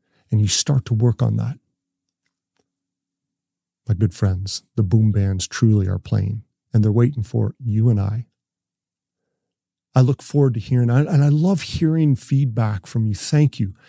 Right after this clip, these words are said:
for the feedback that I'm getting. I appreciate it. I'm grateful to do this Cup of Joe. I'm grateful to share this with you along your journey, along my journey.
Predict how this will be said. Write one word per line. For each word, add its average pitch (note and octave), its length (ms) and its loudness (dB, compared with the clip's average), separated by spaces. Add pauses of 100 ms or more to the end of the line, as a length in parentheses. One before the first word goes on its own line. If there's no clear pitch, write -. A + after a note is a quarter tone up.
(180)
for - 140 0
the A2+ 100 2
feedback A2+ 560 0
that G#2+ 100 -6
I'm G#2 140 -2
getting. G#2 320 -2
I G#2 60 -6
appreciate G#2+ 680 -4
it. - 100 -14 (480)
I'm B2+ 160 4
grateful C#3+ 400 2
to A2+ 140 -2
do A#2 160 2
this G#2+ 160 0
Cup - 240 -6
of G2 80 -4
Joe. G#2+ 140 -2
I'm G2+ 200 -4
grateful C3 360 0
to A2 80 -4
share A#2 340 2
this G2 240 -4
with - 200 -8
you - 160 -10 (920)
along A2+ 320 2
your A#2+ 160 4
journey, A#2+ 260 0
along G#2 260 -2
my A2+ 200 0
journey. A#2+ 400 -4